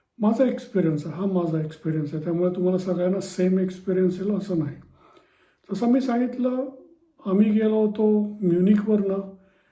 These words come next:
ओस्टबानॉफ स्टेशनवरनं, प्रायव्हेट ट्रेननी गेलो होतो, ट्रेन, अ, वेस्ट, अ, बान,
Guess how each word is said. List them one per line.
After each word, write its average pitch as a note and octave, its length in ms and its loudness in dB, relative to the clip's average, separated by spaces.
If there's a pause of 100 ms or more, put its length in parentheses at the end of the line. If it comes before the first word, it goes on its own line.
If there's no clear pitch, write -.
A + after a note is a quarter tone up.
(260)
ओस्टबानॉफ E3 760 2
स्टेशनवरनं, E3+ 760 0 (880)
प्रायव्हेट F3+ 500 0
ट्रेननी G#3 320 8
गेलो F3+ 240 4
होतो, G#3+ 520 -4
ट्रेन, F3+ 540 0
अ, E3 120 -2 (720)
वेस्ट, F3 400 -4
अ, A#3 40 -10
बान, E3+ 480 0